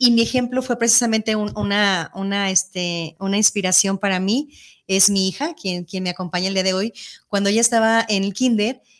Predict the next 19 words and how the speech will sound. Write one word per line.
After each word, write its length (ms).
ella 260
fue, 400
este, 560
quien, 440
quien 220
motivó 380
a 60
su 140
papá 240
a 40
dejar 220
de 80
fumar, 300
con 160
una 220
clase 340
que 100
le 100
dieron 440